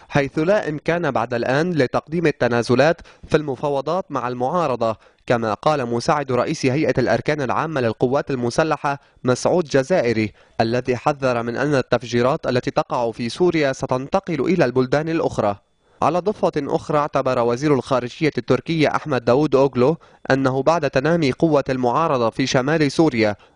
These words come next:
ظهر تنظيم الدولة الإسلامية في العراق والشام، مؤكدا أن هنالك شراكة بين داعش والنظام السوري خلف الكواليس.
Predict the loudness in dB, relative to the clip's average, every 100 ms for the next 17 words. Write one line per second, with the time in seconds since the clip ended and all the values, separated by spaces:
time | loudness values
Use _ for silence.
0 | -4 0 0 -2 -6 -8 -6 -4 -4 -2
1 | 0 0 -2 -6 0 0 2 0 0 0
2 | 0 0 -2 -2 -4 -2 -2 -2 -2 0
3 | -2 -6 -4 -2 0 -2 0 0 0 2
4 | 0 0 -2 0 0 0 0 0 0 -2
5 | -8 -16 -14 -4 -2 -2 -4 -2 -2 -4
6 | -6 -6 -4 -4 -4 -6 -4 -2 -2 -4
7 | -2 -2 -2 -4 -2 0 0 -2 -6 -8
8 | -14